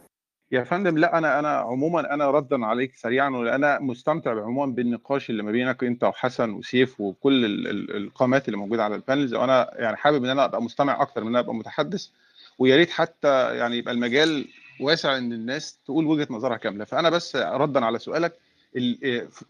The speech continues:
التغير الحراري او الاحتباس الحراري الناتج من ال-، ان الانسان تفاعل مع هذا الكون وبدا،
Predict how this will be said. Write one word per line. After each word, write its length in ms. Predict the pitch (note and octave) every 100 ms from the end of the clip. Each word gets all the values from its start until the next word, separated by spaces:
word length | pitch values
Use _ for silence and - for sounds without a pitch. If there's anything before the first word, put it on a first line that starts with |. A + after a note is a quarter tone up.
| -
التغير 480 | F2+ B2 B2 C#3+ F3+
الحراري 440 | C#3+ - C3 B2+ A2+
او 80 |
الاحتباس 360 | G#2+ - C#3+ D3
الحراري 560 | B2 B2+ A#2+ A#2 G#2 -
الناتج 500 | A#2 A#2+ C#3 D3 A#2
من 140 | A#2+
ال-، 160 | A2+ A#2
ان 200 | A#2+ B2
الانسان 340 | B2 - D3
تفاعل 400 | C#3+ B2+ C#3+ C3
مع 240 | A#2+ A#2 B2
هذا 120 | B2
الكون 380 | A2 - G#2+ G2+ _ _ _ _ G#2+
وبدا، 440 | A2 C#3+ D3+